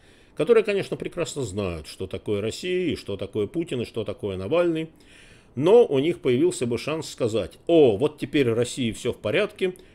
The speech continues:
это демократическая страна, Россия хорошая, Навальный хороший, так что, соседи, не дергайтесь, отдайте им, э,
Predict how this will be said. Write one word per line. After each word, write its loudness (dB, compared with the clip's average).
это -4
демократическая -4
страна, -2
Россия -2
хорошая, -2
Навальный 0
хороший, -2
так 4
что, -8
соседи, -2
не -2
дергайтесь, 0
отдайте 0
им, -2
э, -6